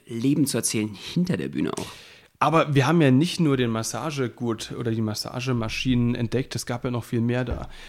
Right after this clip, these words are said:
Speaker 2: Du hast ja sogar zugeschlagen, erzähl mal.
Speaker 1: Oh ja, und zwar habe ich eine knaller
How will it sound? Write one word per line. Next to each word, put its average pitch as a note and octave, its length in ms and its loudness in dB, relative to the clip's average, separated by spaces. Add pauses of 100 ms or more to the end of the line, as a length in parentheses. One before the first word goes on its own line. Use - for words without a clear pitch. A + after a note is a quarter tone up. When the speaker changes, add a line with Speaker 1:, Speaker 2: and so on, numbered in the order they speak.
Speaker 2:
Du C#3 100 6
hast D3+ 160 6
ja C3+ 80 6
sogar A2+ 220 4
zugeschlagen, A#2 600 -4
erzähl C#3+ 240 -6
mal. A#2 200 -6 (240)
Speaker 1:
Oh D3+ 440 8
ja, A2 140 -2 (460)
und C3+ 160 6
zwar C#3 680 4
habe B2+ 280 -2 (120)
ich - 400 -4 (120)
eine A#2 380 -2
knaller A#2 760 2